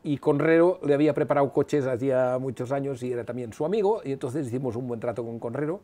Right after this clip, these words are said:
y corrimos el Monte Carlo ochenta y tres con un Opel Ascona. Única carrera, única participación, tal y cual, pero haciendo las cosas muy bien, con el equipo ya,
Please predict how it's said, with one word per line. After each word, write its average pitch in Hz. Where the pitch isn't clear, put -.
y 143
corrimos 117
el 107
Monte 107
Carlo 120
ochenta 110
y 110
tres 151
con 117
un 117
Opel 120
Ascona. 90
Única 107
carrera, 139
única 107
participación, 101
tal 98
y -
cual, 156
pero 101
haciendo 110
las 95
cosas -
muy 98
bien, 160
con 110
el 101
equipo 110
ya, 110